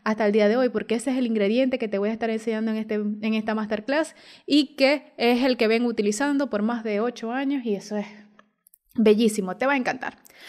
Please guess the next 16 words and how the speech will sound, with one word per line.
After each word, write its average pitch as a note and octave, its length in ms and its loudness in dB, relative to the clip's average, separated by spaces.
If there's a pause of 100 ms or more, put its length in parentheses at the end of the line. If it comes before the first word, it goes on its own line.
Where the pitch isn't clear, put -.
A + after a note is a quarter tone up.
(180)
Para D#4 140 6
eso F4+ 160 4
voy D#4+ 160 4
a D#4+ 40 6
abrir D4+ 400 0
aquí B3 420 -4
mi B3+ 280 2
trading, A#3+ 560 -2
eh, G3+ 440 -4
mi G3+ 360 -2
estación A#3+ 320 0
de D4 80 0
trading, B3 380 0 (300)
y B3+ 120 -4
tengo... D#4 520 0
Eh, A#3 560 -2